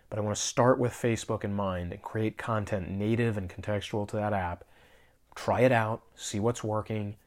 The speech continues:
If it's working, keep do-, doing more of it, and then go from there. If it's not working, you know, mix it up with other things, try lots of different things there, and see what, um, you know, what brings you some results." So if you guys wanna have a free consultation, if you wanna talk about your Facebook strategy, we'd love to do that with you. You can reach us on LinkedIn and Facebook,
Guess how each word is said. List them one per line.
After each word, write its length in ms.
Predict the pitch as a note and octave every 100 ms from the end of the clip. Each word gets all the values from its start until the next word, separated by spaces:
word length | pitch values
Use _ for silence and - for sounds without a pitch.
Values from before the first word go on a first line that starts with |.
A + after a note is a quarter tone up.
| _ _
If 140 | - -
it's 140 | -
working, 340 | G#2+ A#2 C3 A2+
keep 200 | G#2+ -
do-, 280 | E2+ F#2+ -
doing 220 | G#2+ F2
more 220 | G#2+ C#3
of 100 | C3
it, 240 | B2+ A#2 - _ _ _ _ _ _
and 140 | - G2+
then 140 | G2
go 140 | F#2+ F2+
from 140 | F#2+
there. 80 | D#2+
If 60 |
it's 120 | - C3
not 200 | C3 A#2+
working, 380 | A#2+ A#2+ A2+
you 60 | G#2+
know, 100 | F2
mix 320 | F2 F#2+ -
it 80 | A#2
up 140 | G#2+ A#2
with 140 | G#2
other 200 | G#2 G2
things, 380 | A2+ G2+ F#2 F#2
try 220 | - G2+
lots 260 | G2 G2 G#2+
of 80 |
different 260 | F#2+ G2 F2+
things 240 | F#2+ F2
there, 300 | F#2+ F2+ F2 - - - -
and 140 | F2+
see 160 | - F#2+
what, 220 | F2 E2 -
um, 400 | E2+ E2 D#2 D2+ - - -
you 80 | G#2
know, 80 | F#2
what 160 | F2
brings 240 | F#2 F2 E2
you 60 |
some 200 | D#2 F2
results." 520 | D#2 D2+ E2+ C2 - - _ _ - _ _ -
So 220 | - A2 F#2
if 100 | G#2
you 80 |
guys 300 | A2 B2 A#2
wanna 200 | A#2+ A2
have 120 | A2+ G2+
a 40 |
free 200 | - G#2
consultation, 720 | A2+ G2 F#2+ - D3+ D3 C#3
if 80 | G#2
you 60 | F#2+
wanna 120 | F2+
talk 240 | A#2 B2
about 220 | B2+ B2+
your 100 | A#2
Facebook 380 | A2+ A#2 - A2+
strategy, 400 | - A2+ A2+ G#2
we'd 160 | F#2+ F2
love 180 | G2+ G#2
to 60 |
do 140 | A2 G#2+
that 160 | G#2
with 180 | G#2 G#2
you. 140 | G#2+ G#2
You 120 | F#2
can 140 | F2+
reach 240 | F#2+ G2+ A2
us 140 | G2
on 160 | G2 G2
LinkedIn 320 | G2 G#2 G2
and 100 | F2+
Facebook, 440 | G#2 F2 G#2 F#2